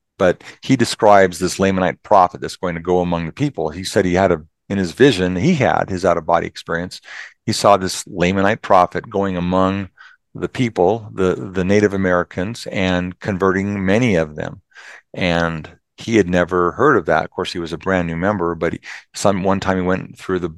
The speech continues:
was going through the Book of Mormon. There it was, Lehi's blessing to his son Joseph. Now, of course, it talks about Joseph Smith as a seer, but it also says that from his loins would come a prophet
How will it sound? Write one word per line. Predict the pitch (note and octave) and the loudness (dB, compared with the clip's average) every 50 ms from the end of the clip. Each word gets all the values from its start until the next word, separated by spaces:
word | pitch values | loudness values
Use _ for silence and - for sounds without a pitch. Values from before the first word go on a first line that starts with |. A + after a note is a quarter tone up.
| - - C#3+ | -14 -12 -12
was | A2+ - | -12 -6
going | - F#2+ F#2+ F2+ | -4 -4 -4 -4
through | G2 F#2 | -6 -8
the | F2 | -8
Book | F#2 F2+ - | -8 -8 -6
of | F#2 | -4
Mormon. | E2+ E2+ F2 F#2+ G2 F#2+ F#2 - _ _ - _ _ | -4 -4 -4 -4 -6 -6 -10 -12 _ _ -20 _ _
There | - F2+ F#2+ | 0 2 2
it | G2 G#2+ | 4 6
was, | A#2+ D3+ C#3+ G#2 F2+ - - - - - - _ _ - G#2 | 6 6 8 6 6 2 -2 -10 -18 -20 -20 _ _ -4 -2
Lehi's | G#2+ F#2 G2+ G#2 G2 F2 | 0 2 2 2 2 2
blessing | E2 F#2+ F#2 F2 - - F#2+ F2 | 2 2 2 2 2 -4 -8 -10
to | - - G2+ | -8 -8 -8
his | F#2 F2 | -8 -8
son | - - F#2 F2+ F2+ E2+ | -4 -4 -4 -4 -4 -2
Joseph. | F2+ G#2+ B2 C3+ A2 F#2+ G2+ A2 - - _ - - - - - _ _ | 2 2 2 2 2 0 -4 -8 -10 -18 _ -20 -20 -20 -20 -20 _ _
Now, | - F2+ | -6 -6
of | F2 - | -6 -2
course, | - A2 G2+ - - | -2 0 0 0 -4
it | - | -2
talks | - G#2+ G2+ - | 0 0 0 0
about | - F2+ D#2+ | -2 -6 -6
Joseph | G2 G#2 G2 F#2 E2+ F2+ E2+ | -4 -4 -4 -4 -4 -6 -10
Smith | - - - A#2+ C#3 D3 - - - - _ _ - - _ _ | -10 -8 -2 0 0 0 0 -4 -12 -20 _ _ -20 -20 _ _
as | - F2+ E2 | -2 0 2
a | F2+ F2 | 2 0
seer, | F2 G#2+ - - D3+ C#3 G#2 G2 G2 | 0 0 0 2 2 2 2 2 2
but | F#2 G2 | 0 2
it | F#2 | 4
also | G2 G#2 A#2+ - - A2 G2 | 4 4 4 2 -2 -6 -8
says | - - - F#2 F2+ F2+ - - | -6 0 2 2 2 2 0 -4
that | F2 D2+ - | -8 -10 -10
from | - - G#2 F#2 F2+ | -4 -4 -2 -2 0
his | A2 B2+ A2 A2 | -2 -2 -2 0
loins | G2 F#2+ F#2+ F#2 - | 0 0 0 -2 -6
would | - F2+ - | -10 -16 -8
come | - G2+ F2 E2+ | -4 -4 -4 -4
a | E2+ | -6
prophet | - - C#3 C#3 C3 - - - - | -2 2 2 2 2 2 0 -6 -6